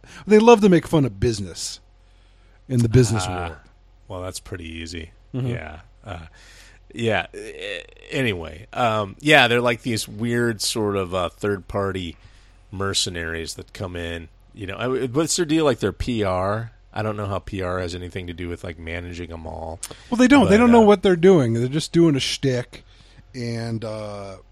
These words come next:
Speaker 1: um, Mister Weebs is just looking for some punks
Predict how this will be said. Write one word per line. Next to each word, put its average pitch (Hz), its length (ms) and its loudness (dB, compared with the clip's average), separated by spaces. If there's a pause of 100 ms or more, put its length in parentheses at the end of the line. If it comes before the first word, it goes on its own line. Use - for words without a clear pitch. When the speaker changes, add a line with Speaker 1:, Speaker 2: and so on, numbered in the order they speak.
(380)
Speaker 1:
um, 82 440 -20 (2000)
Mister 151 280 -2
Weebs 127 720 -4 (260)
is 120 120 -4
just - 200 -4
looking 123 260 2
for 113 120 -8
some 107 340 -4 (220)
punks - 500 -4